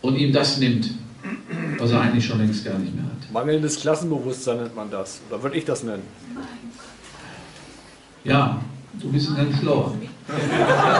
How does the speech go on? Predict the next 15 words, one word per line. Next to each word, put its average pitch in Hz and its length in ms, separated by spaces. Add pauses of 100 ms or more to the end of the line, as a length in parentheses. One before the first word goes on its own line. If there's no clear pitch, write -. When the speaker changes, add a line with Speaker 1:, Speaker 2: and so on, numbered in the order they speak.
(1900)
Speaker 1:
Dies - 160
führt - 240
natürlich 220 480
dazu, 208 580 (760)
in 165 80
der, 165 240 (260)
ja, 185 220 (240)
in - 80
der 151 100
Schlussfolgerung, 202 1040 (3000)
dass 160 200
sich 180 160
die 175 160
Gesellschaften 151 800
auflösen, 202 1000